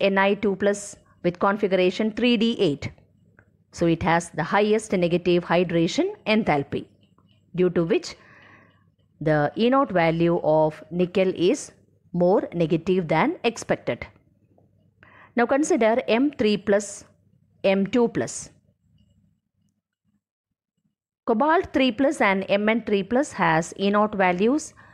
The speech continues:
plus one point nine seven volt and plus one point five seven volt. So they have positive E naught values, which shows that they are the strongest oxidizing agents.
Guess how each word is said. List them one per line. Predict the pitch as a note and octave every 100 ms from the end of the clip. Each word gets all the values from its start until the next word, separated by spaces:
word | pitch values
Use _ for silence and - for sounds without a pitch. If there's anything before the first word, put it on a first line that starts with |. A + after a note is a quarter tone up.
| - _
plus | B3+ C4 G#3+
one | G3+ G3
point | F#3+ F#3
nine | F3 F3 F#3+
seven | A3+ G#3 G#3
volt | A3+ D4
and | G#3 D#3+ D#3+ -
plus | G3+ G3+
one | F3+ F3
point | F3 E3 E3+
five | G#3+ G3+ G#3
seven | E3 E3 F3
volt. | C3+ A#2 - _ _ _ _ _ _ _ _ _ _
So | -
they | G3+ G#3
have | A3 -
positive | A#3 B3 C4+ D4 A#3+
E | G3+
naught | F#3+ G3 G#3
values, | G3+ G3+ A3 D#4+ -
which | E3 -
shows | G3+ F#3+ F#3
that | D#3 D#3+ D#3+ D3+ - - _ _ _ _
they | D#3+ E3+
are | D3+ D3
the | D#3
strongest | D#3+ - G3+ F#3+ G3 G3+ F#3
oxidizing | D3 - D3+ D3 D3+ A#3 D4 -
agents. | F3 D#3 C3+ - -